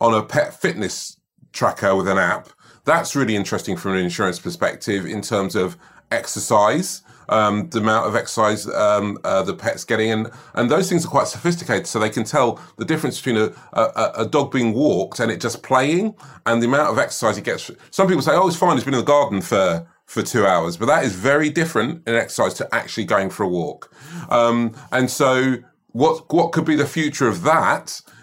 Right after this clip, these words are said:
is, is you'd have to get on volume. Nigel, you know better than me. You know, you have to, for me to convince Charlotte, um, a-, about the benefits of changing. Charlotte's our, uh, our commercial officer. The, you know, the benefits of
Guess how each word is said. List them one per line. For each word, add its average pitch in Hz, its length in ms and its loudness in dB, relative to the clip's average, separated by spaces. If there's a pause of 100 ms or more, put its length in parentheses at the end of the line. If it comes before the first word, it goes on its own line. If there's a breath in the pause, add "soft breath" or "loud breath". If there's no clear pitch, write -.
(120 soft breath)
is, 123 360 0
is 139 380 -4 (380)
you'd 139 240 -4
have 170 180 2
to 170 60 -14
get 151 100 2
on 123 140 2
volume. 110 400 2
Nigel, 117 280 2
you 113 100 2
know 107 100 2
better 98 160 0
than 98 180 0
me. 113 160 2
You 104 200 0
know, 98 180 2 (160 loud breath)
you 113 100 0
have 139 280 0
to, 104 300 0 (200 loud breath)
for - 120 -2
me 131 200 2
to 127 180 -2
convince 107 400 -2
Charlotte, 104 480 2 (240 loud breath)
um, 107 560 2
a-, 110 220 0
about 113 460 2
the 107 240 0
benefits 120 540 0
of 107 80 -8
changing. 101 440 -2 (120)
Charlotte's 120 360 0
our, 101 180 4
uh, 98 360 2
our 101 60 0
commercial 101 460 -2
officer. 82 400 -6
The, 85 340 -8
you 101 120 -6
know, 87 80 -12 (240 loud breath)
the 120 100 2
benefits 135 540 0
of 107 280 0